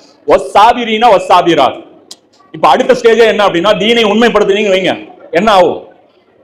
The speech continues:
எது ஹராமா, நீங்க ஒரு ஹராமான ஒரு தொழில், பெரிய ஒரு தொழில் நீங்க நிறுத்திட்டீங்க, பீடி கம்பெனியோட ஓனர், இப்போ உண்மைப்படுத்திட்டீங்க எது அல்லாஹ்வுடைய தீன் தான் கரெக்ட்னு. அடுத்தது நீங்க என்ன பண்ணணும்? உங்க பிசினஸை தூக்கி குப்பையில போடணும். இதுக்கு என்ன தேவை? சப்ர் தேவை. அதுதான் அல்லாஹ் இங்க சொல்றான்.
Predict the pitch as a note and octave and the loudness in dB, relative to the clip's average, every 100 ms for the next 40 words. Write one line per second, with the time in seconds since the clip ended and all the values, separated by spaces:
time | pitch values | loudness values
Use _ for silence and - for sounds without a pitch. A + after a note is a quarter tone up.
0 | _ _ _ - D3 G3+ A#3+ D#3+ F#3+ G#3+ | _ _ _ -2 0 2 2 2 2 0
1 | G#3+ F#3 G3+ G3 E3+ D#3+ G3+ G3+ G#3+ G3 | -2 -4 -2 0 2 2 2 0 0 0
2 | F#3 G3 F3+ - - - - _ - F3+ | 2 2 2 -2 -10 -20 -20 _ -2 0
3 | G#3 A#3+ B3+ A3 G#3 G#3+ A3 F#3+ E3+ D#3+ | 0 2 2 2 2 0 0 0 0 0
4 | F#3 F#3+ F3+ D3+ - - - G3+ A3 G3 | -2 -2 -2 -4 -8 -18 -4 0 2 0
5 | F#3 F#3+ G#3 E3+ F#3+ D#3 A#2 - _ _ | 0 2 2 4 2 -2 -6 -14 _ _
6 | _ _ - G#3 G3+ F#3 A#3 A#3+ G#3+ G3+ | _ _ -6 0 2 2 0 0 0 -2
7 | F#3 F3 C3+ F3+ D#3+ D3+ G3 F#3+ F3+ F3+ | -4 -2 2 2 2 2 2 2 0 0
8 | F#3 G3 E3 D#3+ D#3 C#3 F#3+ G3+ G3 F3 | 0 2 0 -2 -4 -2 0 -2 -2 -2
9 | F#3+ F3+ D3+ G#2+ - C#4 E3+ D3+ F3+ G#3+ | -2 -2 -4 -10 -14 -4 -2 -2 -2 -2
10 | G3 F#3+ F3 G#3 E3+ G3+ G3 E3 D#3+ C#3+ | -2 -2 -2 -4 -2 2 2 2 -2 -4
11 | - - _ _ _ _ _ _ _ - | -10 -20 _ _ _ _ _ _ _ -6
12 | F#3 G3+ G#3+ A#3+ G#3 E3+ A#2 - - F3 | -2 0 0 2 2 2 -2 -6 -2 0
13 | F#3+ G#3+ F3 C3 C#3+ D#3+ F#3 F3 D#3+ C#3 | 2 2 2 2 0 2 2 0 -2 -4
14 | A#2+ | -6